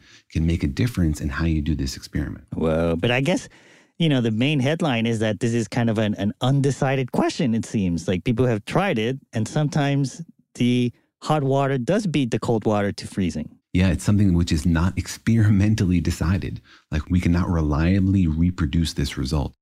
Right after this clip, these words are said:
Speaker 1: It turns out to only happen under certain conditions and be very sensitive to those conditions, and nobody has quite isolated those and controlled them.
Speaker 2: But I guess my question is, how hard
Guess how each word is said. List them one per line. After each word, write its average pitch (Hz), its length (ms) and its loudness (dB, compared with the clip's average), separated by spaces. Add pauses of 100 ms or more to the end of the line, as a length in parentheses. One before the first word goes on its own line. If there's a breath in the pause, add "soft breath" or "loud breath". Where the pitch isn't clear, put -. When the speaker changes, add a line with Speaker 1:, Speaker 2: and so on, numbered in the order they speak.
Speaker 1:
It 85 160 -6
turns 110 220 4
out 92 100 2
to - 100 -4
only 131 220 2
happen 117 320 2
under 90 160 2
certain 117 240 -2
conditions 110 480 0
and 90 100 -2
be 80 140 0
very 110 380 0
sensitive 117 560 0
to - 100 -8
those 69 220 -4
conditions, 71 560 -2 (360 loud breath)
and 71 140 0
nobody 107 320 2
has 113 120 2
quite 107 280 -2
isolated 92 520 0
those 76 260 -2
and 73 120 -2
controlled 90 440 -4
them. - 240 -12 (340)
Speaker 2:
But 127 100 2
I 120 160 0
guess 151 180 0
my 139 100 0
question 139 280 -2
is, 117 80 -4
how 127 180 0
hard 120 360 -2